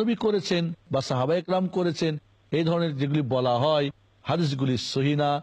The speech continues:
বরং সহিহ হাদিস আল্লাহ প্রতি রাত্রিতেই শেষ রাত্রে নেমে আসেন, বান্দাকে ডাকতে থাকেন, ক্ষমা চাও, মাফ চাও। আল্লাহ রব্বুল আলামিন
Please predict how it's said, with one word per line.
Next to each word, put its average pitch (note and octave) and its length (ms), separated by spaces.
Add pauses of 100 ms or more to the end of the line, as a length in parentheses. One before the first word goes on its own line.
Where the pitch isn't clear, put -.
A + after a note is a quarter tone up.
(300)
বরং D#3 160 (120)
সহিহ G3+ 260
হাদিস A3 220 (400)
আল্লাহ C3+ 240
প্রতি C3 280
রাত্রিতেই C#3+ 480 (100)
শেষ C#3 220
রাত্রে A#2+ 300
নেমে A#2+ 240
আসেন, A#2 220 (440)
বান্দাকে A2+ 360 (240)
ডাকতে G#2+ 320
থাকেন, G2+ 280 (360)
ক্ষমা A#2+ 300
চাও, G#2 180 (100)
মাফ G#2+ 140 (120)
চাও। G2 160 (680)
আল্লাহ C3+ 180 (120)
রব্বুল A#2+ 300
আলামিন G#2+ 300